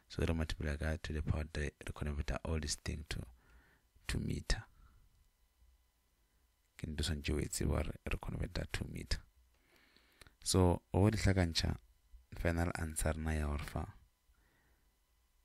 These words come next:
O di hlakantsha o di punch calculating di re fa eight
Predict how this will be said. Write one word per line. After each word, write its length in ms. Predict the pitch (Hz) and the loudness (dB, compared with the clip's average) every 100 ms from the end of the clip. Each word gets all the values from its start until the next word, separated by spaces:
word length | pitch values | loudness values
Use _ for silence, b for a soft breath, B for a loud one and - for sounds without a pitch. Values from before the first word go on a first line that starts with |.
| _ _ _ _ _ - | _ _ _ _ _ -6
O 260 | - 90 92 | 2 4 2
di 120 | - | 0
hlakantsha 420 | 85 85 76 - | -2 -2 -4 -4
o 40 | |
di 80 | 80 - | -2 0
punch 320 | 80 82 - | 0 0 -2
calculating 600 | 76 - - 76 76 73 | -4 -4 -6 -6 -6 -6
di 80 | 71 | -8
re 120 | 80 | -6
fa 340 | 82 80 80 87 _ _ _ _ _ _ _ _ _ _ _ _ _ _ _ _ _ _ _ _ _ | -8 -6 -8 -10 _ _ _ _ _ _ _ _ _ _ _ _ _ _ _ _ _ _ _ _ _
eight 460 | 82 80 82 - | -2 0 -2 -6